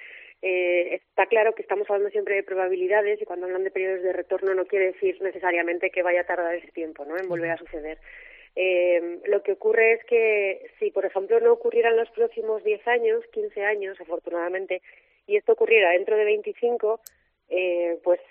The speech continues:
Speaker 1: evidentemente las medidas de seguridad, eh, se plantean y están bien planteadas, pero luego hay que mantenerlas.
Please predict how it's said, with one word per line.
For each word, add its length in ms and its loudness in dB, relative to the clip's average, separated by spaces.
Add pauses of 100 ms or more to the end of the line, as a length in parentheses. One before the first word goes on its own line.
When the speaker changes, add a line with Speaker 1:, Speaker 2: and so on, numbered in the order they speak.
(240)
Speaker 1:
evidentemente 640 0
las 160 2
medidas 360 0
de 100 -8
seguridad, 520 2 (260)
eh, 400 -4
se 80 -8
plantean 560 0 (140)
y 220 -14
están 280 -18 (340)
bien 220 -4
planteadas, 640 6 (320)
pero 160 2
luego 160 4
hay 80 4
que 100 0
mantenerlas. 640 -4